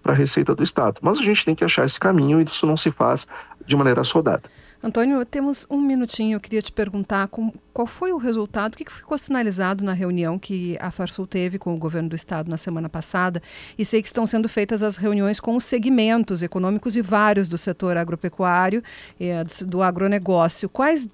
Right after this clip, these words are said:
Speaker 2: eh, e deve haver flexibilização nos decretos, em alguns deles, para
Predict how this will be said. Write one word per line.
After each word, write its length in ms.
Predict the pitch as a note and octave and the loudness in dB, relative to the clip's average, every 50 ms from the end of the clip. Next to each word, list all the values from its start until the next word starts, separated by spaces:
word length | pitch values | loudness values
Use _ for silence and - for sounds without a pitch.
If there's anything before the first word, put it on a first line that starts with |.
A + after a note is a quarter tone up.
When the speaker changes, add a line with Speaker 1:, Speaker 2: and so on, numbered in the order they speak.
| - - | -4 -2
Speaker 2:
eh, 120 | A3+ - | -2 -2
e 120 | - A#3 G3+ | 0 -2 0
deve 320 | F#3 A#3 C4 D#4 D4 E4 | 4 4 4 4 4 4
haver 360 | D4+ C#4 A#3+ B3+ D4+ C#4+ C4+ | 2 2 2 2 2 2 2
flexibilização 1040 | A3 - - G#3 F3+ - - - G#3+ F3 F3+ F#3 F#3 E3 F3+ E3+ - - G3+ F#3 F#3 | 2 0 -2 -4 -4 -2 -4 -4 -2 0 0 0 2 2 2 0 0 0 0 0 2
nos 180 | F#3 F#3 F3 | 2 0 0
decretos, 680 | D#3+ E3 F3+ - - F#3 F#3 E3 D#3+ D#3+ - F3 E3 E3+ | -2 -4 -4 -4 -2 0 0 0 0 -2 -4 -6 -2 0
em 100 | F#3 F3+ | 2 2
alguns 340 | F3 F3+ F3 F3+ G3+ G3 E3+ | 2 2 2 0 0 0 0
deles, 280 | E3 F3+ G3 A3 G#3+ | 0 0 0 -2 -2
para 260 | - - A3+ G#3+ A3 | 0 2 2 2 2